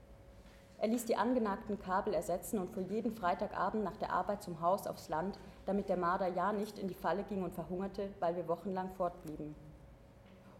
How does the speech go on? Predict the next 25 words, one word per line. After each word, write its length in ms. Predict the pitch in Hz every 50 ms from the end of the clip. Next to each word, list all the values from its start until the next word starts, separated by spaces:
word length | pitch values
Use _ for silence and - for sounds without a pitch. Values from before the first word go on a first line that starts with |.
| - -
Ungefähr 420 | - 240 226 233 226 233 214 185 -
einen 280 | 202 220 233 247 233
Monat 420 | 202 196 202 202 214 208 220 214 -
nach 160 | 196 202 -
der 140 | - 196 160
Instandsetzung 720 | 185 185 - - 180 196 220 226 - 185 - - 190 185
der 100 | 180 160
Falle, 380 | - - 160 156 165 180 190 - - - - - - -
als 160 | - 185 190 -
wir 120 | 196 -
alle 180 | 185 202 226 220
zusammen 420 | - 202 190 190 185 220 226 196
hinfuhren, 560 | 170 170 170 - - - 180 180 180 190 190
saß 180 | 185 170 170 -
der 100 | - 175
Marder 300 | 175 160 165 170 180 180
fest. 360 | - - 175 156 160 - - - - - - - - - - - - -
Ein 140 | - 190 190
schönes, 520 | - - 208 208 220 233 240 240 - - - -
großes 400 | - 202 226 220 - 202 - -
Tier 260 | - 208 196 208 214
mit 180 | 220 196 185 202
eleganten 540 | - 175 170 165 160 151 170 175 - 196 185
schwarzen 500 | - - 156 151 151 - - - 175 -
Augen. 360 | - 165 160 160 160 156